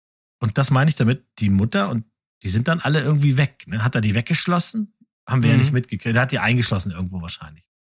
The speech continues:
Speaker 2: Ja, das ist eine gute Frage, weil das nächste Mal, wo wir sie sehen, stehen sie auf einmal vorm Haus.
Speaker 1: Ja, genau. Also es, es ist,
Speaker 2: <laughs>
Speaker 1: genau, äh, es ist dann halt eben so, bis, jetzt muss ich kurz überlegen.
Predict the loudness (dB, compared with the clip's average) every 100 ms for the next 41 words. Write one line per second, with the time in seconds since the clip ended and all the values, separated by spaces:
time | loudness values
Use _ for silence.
0 | -4 0 0 2 0 2 -2 2 2 2
1 | 2 4 4 2 0 -2 0 0 0 0
2 | 0 0 0 2 0 0 0 0 2 2
3 | 2 2 2 4 4 2 -2 -6 -2 -2
4 | -2 _ -2 -2 -4 -6 -2 0 0 -2
5 | -4 -4 -6 -2 -2 0 0 0 0 0
6 | -2 -2 -2 -2 0 0 2 2 2 2
7 | 2 2 -2 -6 -2 -2 -2 -10 -20 _
8 | _ _ -2 -2 0 0 0 0 0 0
9 | 0 2 2 4 2 2 -2